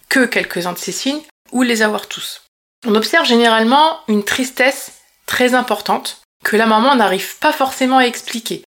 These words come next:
ce qui peut entraîner d'ailleurs un fort sentiment de culpabilité et va renforcer justement les croyances négatives que peut avoir la maman autour de sa parentalité, qui est aussi un autre des signes qui doit alerter.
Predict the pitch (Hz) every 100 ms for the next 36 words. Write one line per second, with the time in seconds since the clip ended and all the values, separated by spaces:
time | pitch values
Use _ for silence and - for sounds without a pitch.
0 | - - 226 240 233 247 226 220 226 233
1 | 196 185 208 185 170 165 - - 294 302
2 | 240 - 220 214 220 208 202 160 165 165
3 | - - 175 175 190 - 359 392 _ -
4 | 262 294 190 226 254 247 226 - 302 285
5 | 226 - 226 262 285 - 196 196 247 -
6 | 226 220 233 262 - - 208 214 214 220
7 | 262 247 - 208 202 190 185 185 180 180
8 | 208 277 - _ - 214 214 262 214 190
9 | 185 180 - 208 208 208 202 190 - 240
10 | 302 - _ _ _ - 220 214 233 226
11 | 285 214 196 269 311 - 202 202 294 262
12 | 226 202 214 214 202 - 160